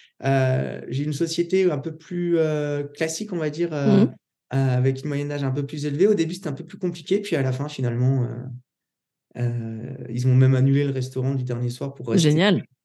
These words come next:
Speaker 1: pour, euh, cuisiner ensemble et manger ensemble parce qu'ils avaient pas envie d'aller au
Speaker 2: Bah, en fait,
Speaker 1: resto.
Speaker 2: c'est une manière aussi, un, de profiter du chalet, parce que tu veux le chalet, autant rester sur
Speaker 1: Bah,
Speaker 2: place et en
Speaker 1: voilà.
Speaker 2: profiter déjà. Mais, euh, au-delà de ça, euh, je, je, ça rejoint, euh, la mission que tu, tu t'es donnée, à savoir, euh,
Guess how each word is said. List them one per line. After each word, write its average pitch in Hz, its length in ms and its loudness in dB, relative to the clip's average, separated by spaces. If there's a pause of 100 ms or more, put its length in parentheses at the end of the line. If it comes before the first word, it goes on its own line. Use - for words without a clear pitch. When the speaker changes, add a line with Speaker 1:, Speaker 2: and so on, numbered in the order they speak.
(300)
Speaker 1:
pour, 170 160 6
euh, 139 120 2
cuisiner 135 340 0
ensemble 135 360 -2
et 127 60 2
manger 120 240 -2
ensemble 127 220 -8
parce - 80 -16
qu'ils 123 120 -4
avaient 107 160 -2
pas 120 140 -6
envie 123 180 0 (800)
d'aller 117 140 0
au 120 40 4
Speaker 2:
Bah, 214 60 6
en 208 60 6
fait, 285 60 6
Speaker 1:
resto. 311 100 0
Speaker 2:
c'est 233 60 8
une 208 60 8
manière 226 300 6
aussi, 226 320 4 (100)
un, 226 280 2
de 180 100 4
profiter 190 560 0
du 170 80 -4
chalet, 214 220 -2
parce 320 100 -6
que - 80 -6
tu 196 180 -6
veux 175 200 2
le 190 80 2
chalet, 190 420 -2
autant 156 300 -6
rester 160 340 -2
sur - 140 -6
Speaker 1:
Bah, 147 80 4
Speaker 2:
place 139 160 6
et - 0 -
en - 20 6
Speaker 1:
voilà. 135 200 6
Speaker 2:
profiter 214 440 0
déjà. 208 300 -2 (420)
Mais, 208 340 4
euh, 180 280 0
au-delà 185 260 0
de 180 60 -6
ça, 247 320 -4
euh, 170 120 0
je, 160 240 -4
je, 151 640 -4
ça 165 180 -2
rejoint, 180 640 4
euh, 156 40 2
la 156 140 0
mission 180 340 -2
que 185 100 -8
tu, 165 200 -8
tu - 180 -20
t'es 165 160 2
donnée, 180 260 6
à 233 80 4
savoir, 185 440 2
euh, 147 180 4